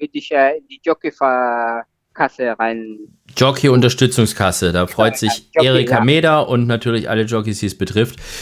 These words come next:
Speaker 1: Genau.
Speaker 2: Machen wir sehr gerne.
Speaker 1: Weil, ähm, das ist, äh, das ist mir wichtiger, weil, ähm,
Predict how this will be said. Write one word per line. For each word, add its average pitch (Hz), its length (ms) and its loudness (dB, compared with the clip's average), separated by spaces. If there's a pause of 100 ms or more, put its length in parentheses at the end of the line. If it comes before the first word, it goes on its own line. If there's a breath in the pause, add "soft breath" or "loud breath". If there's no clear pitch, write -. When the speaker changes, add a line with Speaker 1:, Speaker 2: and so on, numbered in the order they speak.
(260 loud breath)
Speaker 1:
Genau. 160 120 6
Speaker 2:
Machen 120 280 4
wir 117 160 6
sehr 107 200 2
gerne. 98 400 2
Speaker 1:
Weil, 135 240 2 (300)
ähm, 123 320 -12 (340)
das 147 220 0
ist, - 240 -6
äh, 135 320 2
das 143 240 -2
ist - 200 -20
mir 139 380 -2
wichtiger, 139 800 0 (720 soft breath)
weil, 127 320 0 (180)
ähm, 123 580 -8